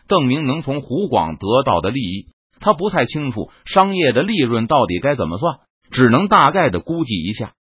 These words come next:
差不多。不过还有一些归了北京鲁庭。邓明指出，张长庚目前还在北京和成都之间骑墙，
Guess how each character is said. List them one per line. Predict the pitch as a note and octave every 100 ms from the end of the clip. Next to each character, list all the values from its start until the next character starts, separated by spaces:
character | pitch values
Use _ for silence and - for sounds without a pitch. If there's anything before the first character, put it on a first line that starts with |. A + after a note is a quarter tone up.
| -
差 | - G3
不 | C#3
多。 | C#3+ G#3 - _ _ _ -
不 | D#3+
过 | F#3 D3 - - -
还 | - F#3
有 | A3+
一 | G2+
些 | F2+ A2+
归 | E3 E3
了 | A#2+ F#2
北 | E2+ D#2
京 | B2+ B2
鲁 | E2+
庭。 | C#2+ F2+ A2 _ _ _ -
邓 | E3
明 | B2+ E3+ F3+
指 | G2
出， | E2 F3 F3+ _ _ _ -
张 | A3 A3
长 | F3 A3
庚 | G#3+
目 | G#3+ E3+ A2
前 | B2
还 | B2 B2+
在 | C#3+ A2
北 | F2 D#2+
京 | C3+ D3+
和 | C3 D3+
成 | - C3+ G3
都 | G3 G3
之 | - F#3 D3+
间 | D#3+ D#3+
骑 | - A2+ F3
墙， | E2 F#2